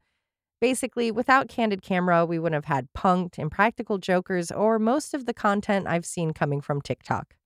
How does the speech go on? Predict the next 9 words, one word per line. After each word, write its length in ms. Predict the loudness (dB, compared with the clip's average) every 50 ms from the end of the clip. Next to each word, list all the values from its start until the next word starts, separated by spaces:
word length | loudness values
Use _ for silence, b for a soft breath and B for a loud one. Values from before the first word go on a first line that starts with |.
| _ _ _ _ _ _ _ _ _ _ _ _ _ _ _ _ _
Rose 380 | -4 0 2 4 4 4 4 2
is 220 | 2 0 0 0
right 240 | 2 2 2 0 -2
to 100 | -4 -6
question 440 | -2 0 0 0 0 -2 -4 -4 -2
her 140 | 0 0 2
interaction 540 | 2 2 2 2 0 0 -2 -4 -4 -2 -2
with 180 | -2 -2 -2
Blanche. 460 | 0 0 0 0 -2 -6 -10 -12 -14